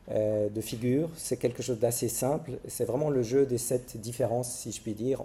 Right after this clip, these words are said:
entre le stress et le repos. Si vous avez une imagerie qui est absolument bien perfusée au repos et à l'effort, eh bien, le myocarde est normal et la perfusion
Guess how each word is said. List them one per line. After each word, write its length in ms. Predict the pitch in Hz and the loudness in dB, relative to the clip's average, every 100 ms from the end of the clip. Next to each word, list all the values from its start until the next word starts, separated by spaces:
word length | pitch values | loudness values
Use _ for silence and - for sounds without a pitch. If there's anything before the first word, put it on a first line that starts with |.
| - | -6
entre 240 | 113 - | -6 -4
le 80 | 107 | -6
stress 420 | - - 120 - | -4 0 0 0
et 60 | 104 | -2
le 80 | |
repos. 320 | 104 107 - 101 - - - - | 0 -2 -6 -12 -14 -20 -20 -20
Si 220 | - - 135 | -12 -4 0
vous 140 | 135 | 6
avez 180 | 143 147 | 8 8
une 120 | 143 | 6
imagerie 560 | 147 143 135 127 147 156 | 4 4 4 2 2 0
qui 140 | - 127 | 0 4
est 180 | 120 - - | 4 2 -8
absolument 500 | - - - 139 139 | -8 -6 -4 0 2
bien 220 | 135 127 135 | 4 4 2
perfusée 680 | 135 127 - 127 120 131 | 0 -2 -2 -2 4 4
au 160 | 131 123 | 4 4
repos 480 | 127 123 117 131 139 - - - - - | 2 2 4 4 2 -10 -20 -20 -20 0
et 140 | 139 135 | 6 8
à 60 | |
l'effort, 680 | 127 120 - 113 123 131 - - - - | 8 4 6 6 6 4 -10 -20 -20 -12
eh 80 | - | -6
bien, 180 | 107 117 | 0 0
le 60 | |
myocarde 460 | 110 113 113 127 127 - | 2 0 2 2 0 -4
est 80 | 110 | -2
normal 520 | 107 117 117 104 123 123 | 2 2 2 0 0 -2
et 20 | |
la 120 | 104 104 | -4 -4
perfusion 600 | - 107 - 110 113 | -2 -4 -6 -4 -4